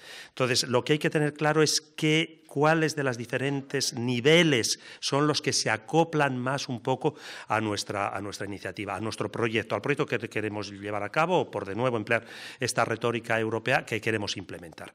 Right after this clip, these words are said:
No hay que, para no dar lugar a malos entendidos y quizá, eh, provocar frustraciones indeseables, un proyecto que va a tener lugar exclusivamente en Córdoba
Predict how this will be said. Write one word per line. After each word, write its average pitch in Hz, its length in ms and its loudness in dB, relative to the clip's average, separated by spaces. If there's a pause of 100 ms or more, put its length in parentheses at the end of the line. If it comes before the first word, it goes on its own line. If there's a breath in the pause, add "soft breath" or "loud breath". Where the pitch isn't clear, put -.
(260 loud breath)
No 139 200 4
hay 151 120 6
que, 131 280 6 (1080)
para 135 180 6
no 170 100 8
dar 165 100 6
lugar 135 220 4
a 127 100 6
malos 123 280 0
entendidos 151 560 0
y 123 100 0
quizá, 127 320 -2 (380 loud breath)
eh, 123 560 -2
provocar 123 440 0
frustraciones 120 800 0
indeseables, 101 600 -4
un 170 100 2
proyecto 120 480 2
que 120 120 2
va 131 80 6
a 143 80 0
tener 120 320 2
lugar 117 280 0
exclusivamente 113 760 -2
en 101 120 -4
Córdoba 151 420 0